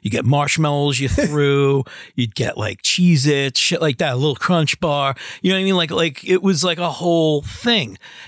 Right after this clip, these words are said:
Speaker 1: And I, I had taken my best friend, my podcast co-host, John Zaluga,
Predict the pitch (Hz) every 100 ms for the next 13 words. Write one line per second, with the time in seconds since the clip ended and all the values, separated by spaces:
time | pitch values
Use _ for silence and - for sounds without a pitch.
0 | - - 139 135 127 - - - - -
1 | - 127 135 135 - 156 151 170 156 160
2 | 156 143 - 120 127 120 131 - 127 143
3 | 131 110 120 110 120 - 117 117 113 -
4 | 117 104 120 113 123